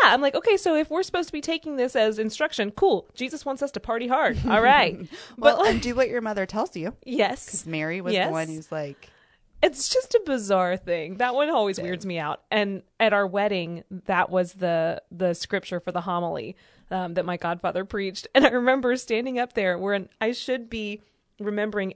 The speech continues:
Speaker 1: every detail of what my husband looks like and, you know, all the things. I was like, "Oh, he's preaching about this one. I don't understand this.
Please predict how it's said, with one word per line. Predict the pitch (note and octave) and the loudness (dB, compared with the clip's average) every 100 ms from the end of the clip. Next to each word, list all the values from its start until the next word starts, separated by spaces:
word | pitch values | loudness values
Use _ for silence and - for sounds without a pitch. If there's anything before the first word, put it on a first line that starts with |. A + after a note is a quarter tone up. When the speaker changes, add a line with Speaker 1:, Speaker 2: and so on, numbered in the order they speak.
| - | -2
Speaker 1:
every | G#3 G3 G#3+ | -2 -2 -4
detail | G#3+ G#3+ G3+ F3+ F3 | -6 -2 0 2 2
of | E3 | -2
what | D#3 - | -6 -8
my | |
husband | F3 F3+ F3+ A#3 | -8 -8 -8 -6
looks | F#4+ - | -8 -6
like | D#4 C4+ A#3+ | -6 -6 -6
and, | G#3+ | -8
you | G3 | -8
know, | E3+ | -6
all | A3 C#4 | -6 -6
the | D4 | -6
things. | C#4+ B3+ - - - - - | -6 -8 -10 -18 -20 -14 -4
I | |
was | C4 | -2
like, | A#3 G#3 - | -2 -6 -6
"Oh, | C#4+ | -6
he's | B3+ B3 | -6 -8
preaching | - C4 B3 | -8 -8 -6
about | A#3 A#3 | -6 -8
this | B3 - | -10 -6
one. | A3+ | -6
I | A3 | -4
don't | A#3 A#3 | -6 -6
understand | A#3 A#3 - G#3+ G#3+ | -6 -6 -4 -4 -2
this. | G3+ G3+ | -6 -8